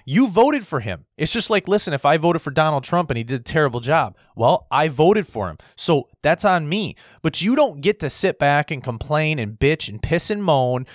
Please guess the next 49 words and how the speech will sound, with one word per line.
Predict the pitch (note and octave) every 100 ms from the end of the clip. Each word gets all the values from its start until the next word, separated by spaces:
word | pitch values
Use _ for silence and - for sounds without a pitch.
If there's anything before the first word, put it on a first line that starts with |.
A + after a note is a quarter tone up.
| - -
about | C3 B2+ A#2
what's | C#3+ G3+
happening | F#3 E3+ - E3+
in | D#3+
this | F3 -
country, | C#3+ A#2 - A#2 A#2+ - B2+
about | B2+ D#3
the | G#3 F#3
economy, | - C#3+ C3 A#2+ B2
about | A#2 C#3 D#3+
the | F#3
jobs, | C#3 C3 A#2+ A#2+ A#2+
about | C3+ D#3+
the | F#3+
unemployment | G3 G3 C#3 B2 B2
rate, | B2 B2 -
about | D3 E3
all | E3+ G#3+ B3+
of | G#2
it. | - _ _ _ _
You | C#3+ B3+
don't | D4+ G3+
get | B3+
to | A3
complain | G#3+ F#3 A3+ C4+ A3+
about | D#3+ C#3
the | C3
high | C#3+ C3 A#2+
gas | A#2+ A2+ -
prices. | - G2+ - F#2+ - - C3
You | G3
don't | B3+ G#3+
get | D4
to | A#3
complain | F#3 D#3+ E3 D3+
about | C#3+ C3+
the | B2
high | C#3+ B2+
bread | A#2 B2+ A#2
prices | - A#2+ A#2 A#2 A2+
in | G#2
the |
store | - C3+ A#2+
and | A2
the | G#2+
milk | A#2+ C3+ A#2 A#2+
and |
all | B2 B2+
your, | B2+